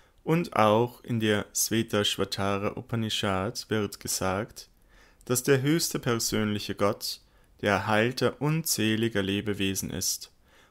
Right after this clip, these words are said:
und sie je nach ihren unterschiedlichen Lebensumständen entsprechend ihren individuellen Handlungen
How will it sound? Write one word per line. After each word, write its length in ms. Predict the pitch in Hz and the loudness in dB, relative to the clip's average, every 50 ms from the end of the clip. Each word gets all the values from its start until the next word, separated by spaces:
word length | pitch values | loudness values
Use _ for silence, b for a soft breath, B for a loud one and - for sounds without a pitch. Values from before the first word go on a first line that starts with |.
| b | b
und 120 | - - 107 | -6 -4 -2
sie 120 | - 98 | -2 -2
je 320 | 95 101 107 117 127 139 147 | -2 0 0 2 2 2 2
nach 240 | 143 139 - - | 0 -2 -4 -4
ihren 320 | - - 117 113 107 107 101 | -4 -2 -2 0 0 0 -2
unterschiedlichen 960 | - - 131 143 147 147 147 139 - - 117 113 110 - 107 101 - 101 92 | -2 -2 -2 -2 0 0 0 0 0 0 0 0 0 0 -4 -4 -4 -6 -4
Lebensumständen 1300 | 90 95 95 98 98 101 104 - - - 107 107 104 101 - - 90 90 92 92 92 - 92 95 98 - _ _ _ _ | -2 -2 -2 -2 -2 -2 -4 -4 -4 -4 -4 -4 -4 -4 -4 -4 -4 -4 -4 -6 -8 -8 -8 -8 -8 -10 _ _ _ _
entsprechend 840 | - - 110 101 - - - 131 143 139 - - 147 147 151 - - - | -4 -2 0 0 -2 0 2 2 2 2 0 -2 -2 -2 -2 -4 -6 -2
ihren 320 | - 117 110 104 101 104 - - | -2 -2 0 0 -2 -2 -4 -2
individuellen 840 | - 135 143 147 147 147 139 127 117 107 95 98 98 101 101 101 | 0 0 2 2 0 0 -2 0 2 2 2 2 2 0 -2 -2
Handlungen 720 | 98 101 104 107 107 104 107 107 107 104 104 107 107 107 | -2 -2 -2 -2 0 0 0 0 0 0 -2 -2 -4 -6